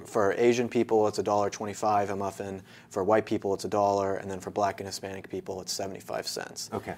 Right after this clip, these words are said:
Speaker 1: And Native Americans, we just give 'em the bu-, give 'em the muffin,
Speaker 2: All right.
Speaker 1: right?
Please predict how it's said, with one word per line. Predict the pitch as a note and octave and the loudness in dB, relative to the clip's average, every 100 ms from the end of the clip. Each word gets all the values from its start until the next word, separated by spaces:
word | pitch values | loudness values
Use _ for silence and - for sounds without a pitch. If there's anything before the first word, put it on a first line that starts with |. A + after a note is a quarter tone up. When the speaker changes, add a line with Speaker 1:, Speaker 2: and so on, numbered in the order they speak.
| - | -2
Speaker 1:
And | A#2 | 8
Native | C#3+ C3 | 10 10
Americans, | A#2+ A#2 A2+ G2+ G2+ | 8 4 2 0 0
we | |
just | F#2+ - | -2 -2
give | F#2+ | -4
'em | F#2+ | -4
the | F#2 | -12
bu-, | - - - - - | -12 -14 -18 -14 0
give | A#2 F#2+ | 2 2
'em | F#2 | 0
the | |
muffin, | F2+ - - - - | -6 -10 -16 -10 0
Speaker 2:
All | G#2 | 4
right. | |
Speaker 1:
right? | B2 | 6